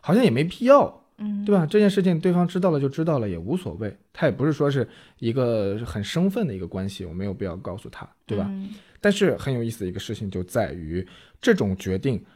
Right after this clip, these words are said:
Speaker 1: 应该只能作为我们自己这样想。
Speaker 2: 嗯。
Speaker 1: 但是如果对方这么去要求我们，我觉得这个是不合适的。
Speaker 2: 嗯，
Speaker 1: 就是
Speaker 2: 是的。
Speaker 1: 判断什么是我的隐私，这个权利只能在自己手里面。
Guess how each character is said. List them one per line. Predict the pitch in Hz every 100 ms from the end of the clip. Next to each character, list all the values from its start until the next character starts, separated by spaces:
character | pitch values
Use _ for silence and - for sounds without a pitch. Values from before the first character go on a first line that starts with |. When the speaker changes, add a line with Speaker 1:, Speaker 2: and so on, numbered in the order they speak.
| _
Speaker 1:
应 | - 156
该 | 147
只 | 143 - 101
能 | 87 82 95 135 -
作 | - 135
为 | 110
我 | 113 90
们 | 90 101 117
自 | - - 151
己 | - - _ _
这 | -
样 | 113 92
想。 | - 101 - _ _ _
Speaker 2:
嗯。 | 208 208 202 202 202
Speaker 1:
但 | 226
是 | 202 196
如 | 165
果 | 180
对 | 143 - 233
方 | 147 156 160 214
这 | -
么 | 165
去 | 139 - 123
要 | 143 190
求 | 202 123
我 | 107
们， | 87 82 - - -
我 | 110
觉 | 104 120
得 |
这 | 139 220
个 | 131
是 | - 117
不 | 92 -
合 | 104 -
适 | 90 - 87
的。 | - _ _
Speaker 2:
嗯， | 202 202 196 185 180 175 _ -
Speaker 1:
就 | 214
是 | 170
Speaker 2:
是 | 147
的。 | 190
Speaker 1:
判 | - 226 180
断 | 185 147
什 | - - 113
么 | 131 190
是 | 190 185
我 | 120
的 | 101 107
隐 | 110 90
私， | - 110 101 - -
这 | 190
个 | 147
权 | - 104
利 | 113
只 | 101 - 85
能 | 87
在 | 104 107
自 | -
己 | 101 90
手 | - 85
里 | 87
面。 | 85